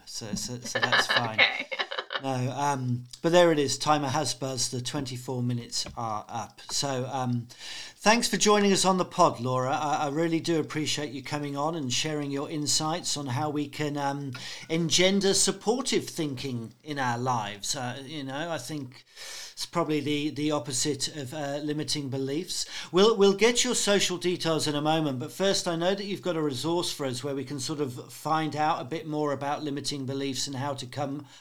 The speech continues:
Speaker 1: overcome them. It's something called the Abundance Code. Can you give us the T L D R of what that is and how it can help us?
Speaker 2: Yeah, this is actually not my book. I was looking to see.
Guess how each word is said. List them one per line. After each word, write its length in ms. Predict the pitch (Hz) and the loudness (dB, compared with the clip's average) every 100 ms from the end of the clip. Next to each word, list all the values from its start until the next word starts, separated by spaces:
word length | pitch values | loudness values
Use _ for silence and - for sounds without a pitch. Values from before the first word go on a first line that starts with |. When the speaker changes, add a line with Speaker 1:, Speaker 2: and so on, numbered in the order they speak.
| - | -4
Speaker 1:
overcome 520 | 151 131 - 151 143 | -4 -2 -2 -2 -2
them. 120 | 127 | -2
It's 100 | 143 | -2
something 240 | - 190 196 | -2 -2 -4
called 220 | 175 165 | -4 -2
the 80 | 175 | -2
Abundance 720 | 151 170 202 196 127 120 - | 0 -2 -2 -2 -4 -4 -6
Code. 480 | - 117 95 - - - - - | -4 -6 -6 -12 -12 -10 -10 -2
Can 180 | 185 233 | 0 0
you 80 | |
give 180 | 214 208 | 0 2
us 180 | 190 - | 4 4
the 420 | 190 175 160 - - | 6 6 4 -2 -2
T 240 | - 185 | 2 4
L 160 | 175 160 | 4 2
D 180 | 160 165 | 2 2
R 280 | 156 151 151 | 4 2 0
of 180 | 123 | -2
what 180 | 160 147 | -4 -2
that 160 | 156 147 | -4 -2
is 260 | 160 185 | 0 0
and 140 | 160 123 | 0 -2
how 160 | 151 | -2
it 160 | 160 - | -4 -6
can 120 | 135 | -8
help 340 | 127 165 170 175 | -4 -4 -2 -4
us? 360 | 196 - - - _ _ _ _ _ _ _ _ _ _ _ _ _ | -4 -6 -12 -16 _ _ _ _ _ _ _ _ _ _ _ _ _
Speaker 2:
Yeah, 320 | 269 269 220 214 | 0 4 4 0
this 160 | 226 | -6
is 120 | 262 | -2
actually 340 | 262 262 285 269 | -2 0 -2 -2
not 280 | 233 214 214 | 0 -2 -4
my 400 | 214 220 226 202 | -6 -4 -6 -4
book. 260 | 233 156 151 | 0 0 0
I 80 | 180 | -2
was 160 | 180 196 | -2 -6
looking 260 | 190 214 | -8 -10
to 60 | 185 | -12
see. 580 | - - 190 175 170 | -14 -14 -14 -14 -14